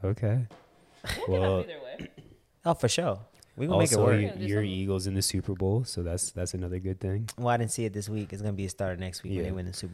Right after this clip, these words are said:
Speaker 3: Bowl. So.
Speaker 1: Um, for me, them big red boots that everybody been talking about, the Mischief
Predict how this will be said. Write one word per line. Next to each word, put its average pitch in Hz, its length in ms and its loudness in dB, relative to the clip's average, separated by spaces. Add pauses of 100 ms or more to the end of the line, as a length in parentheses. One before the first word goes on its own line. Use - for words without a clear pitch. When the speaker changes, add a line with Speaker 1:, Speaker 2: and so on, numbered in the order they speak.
Speaker 3:
Bowl. 92 240 -10
So. - 520 -10
Speaker 1:
Um, 101 600 6
for - 220 -2
me, 113 520 2
them 95 340 -2
big 98 200 2
red 98 240 2
boots 104 520 0
that 98 120 -4
everybody 98 380 4
been 101 140 -2
talking 104 300 0
about, 98 380 2
the 92 60 -4
Mischief 95 840 0